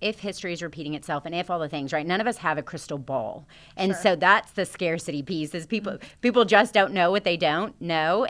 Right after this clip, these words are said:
Speaker 1: and that scares people. And so if we know from history that it repeats itself and we know that the market's, the stock has already gone down and the real estate market typically follows three months later, then we also know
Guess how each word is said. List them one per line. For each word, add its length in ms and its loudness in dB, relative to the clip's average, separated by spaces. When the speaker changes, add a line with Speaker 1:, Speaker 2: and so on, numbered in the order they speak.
Speaker 1:
and 180 -4
that 220 0
scares 500 -2
people. 500 -8
And 280 2
so 640 0
if 200 2
we 180 -2
know 300 2
from 180 -2
history 380 -4
that 100 -2
it 80 -4
repeats 320 -8
itself 420 -4
and 120 -6
we 80 -4
know 140 0
that 140 -8
the 120 0
market's, 560 -4
the 200 0
stock 380 0
has 160 -8
already 240 -2
gone 240 -2
down 420 -4
and 120 -4
the 60 0
real 120 0
estate 260 -6
market 380 -6
typically 440 -4
follows 420 0
three 220 -6
months 360 -4
later, 400 -2
then 180 2
we 220 0
also 380 0
know 680 -2